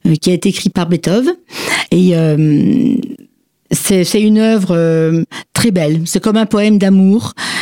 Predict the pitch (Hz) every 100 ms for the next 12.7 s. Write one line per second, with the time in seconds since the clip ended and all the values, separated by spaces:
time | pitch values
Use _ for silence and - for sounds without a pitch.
0 | - - 156 156 147 143 143 175 - 233
1 | 208 202 170 180 220 - 294 - - -
2 | - 165 156 156 156 160 170 208 220 -
3 | 214 214 185 185 208 233 - 170 160 156
4 | 151 156 147 208 196 190 202 - 202 190
5 | 185 185 180 165 175 226 262 - - -
6 | - - - 156 147 143 - - - -
7 | 185 165 165 185 - - - 170 170 165
8 | 175 208 214 220 220 233 185 226 202 220
9 | 208 185 233 208 214 202 185 214 285 -
10 | - - - - - _ - 175 175 160
11 | 151 147 147 147 147 - 170 165 185 -
12 | 175 202 214 - - 208